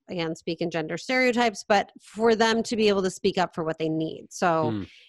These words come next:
Speaker 1: if they're cold, if they wanna move tables, if it's too loud, if they can't hear you, if they need, if you're on a Zoom and they're like, "I just have to pee and I'm holding it," like, whatever it is,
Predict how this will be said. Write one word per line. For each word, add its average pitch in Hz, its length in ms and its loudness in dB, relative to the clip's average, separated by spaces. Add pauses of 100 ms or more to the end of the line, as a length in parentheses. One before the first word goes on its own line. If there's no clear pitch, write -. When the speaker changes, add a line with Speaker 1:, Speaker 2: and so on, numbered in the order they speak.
(100)
Speaker 1:
if 196 240 -4
they're 175 460 2
cold, 214 420 2
if - 140 -6
they 196 120 0
wanna 180 240 2
move 190 320 4 (180)
tables, 196 600 -2
if 208 200 -4
it's 196 220 -6
too 226 240 0
loud, 202 440 0
if - 120 -10
they 196 140 -2
can't 208 260 -2
hear 214 280 -2
you, 160 340 -6
if - 340 -8 (540)
they 220 200 4
need, 220 300 4
if - 180 -4
you're 220 120 6
on 220 120 6
a 214 80 6
Zoom 220 220 6
and 196 100 6
they're 180 140 4
like, 160 180 -4
"I 160 140 -16
just - 160 -18
have 170 160 -12
to - 100 -16
pee 175 200 -10
and 180 120 -4
I'm 185 120 -2
holding 185 420 -2
it," - 200 -12
like, 196 340 -2 (640)
whatever 220 500 4
it 208 60 4
is, 220 440 2